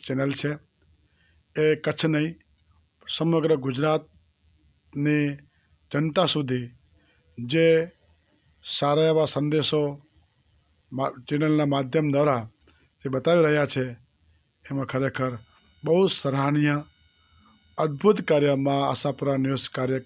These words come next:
કરી રહ્યું છે. જે લોકોને અપેક્ષા છે,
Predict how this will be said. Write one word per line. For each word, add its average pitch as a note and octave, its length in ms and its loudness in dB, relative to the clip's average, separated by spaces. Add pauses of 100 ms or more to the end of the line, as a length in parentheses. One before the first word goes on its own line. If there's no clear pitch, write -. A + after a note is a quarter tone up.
(140)
કરી C3 200 -2
રહ્યું C#3 260 0
છે. D3 180 -4 (1300)
જે F3 400 2 (680)
લોકોને E3 420 2
અપેક્ષા E3 460 0
છે, B2 280 -6